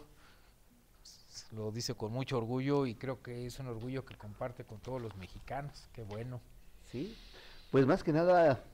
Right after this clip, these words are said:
Speaker 2: es un logro, pues, de, de México y de la familia, y sobre todo porque en ese entonces, pues, hubo cuatro medallas nada más en Juegos Olímpicos de,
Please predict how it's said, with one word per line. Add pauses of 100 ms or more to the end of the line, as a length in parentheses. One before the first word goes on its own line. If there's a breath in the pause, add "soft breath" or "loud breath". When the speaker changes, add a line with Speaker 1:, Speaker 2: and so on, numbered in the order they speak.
(160)
Speaker 2:
es
un
logro, (380 soft breath)
pues, (220)
de,
de
México
y
de
la
familia, (640 soft breath)
y
sobre
todo
porque
en
ese
entonces,
pues,
hubo
cuatro
medallas
nada
más
en
Juegos
Olímpicos
de,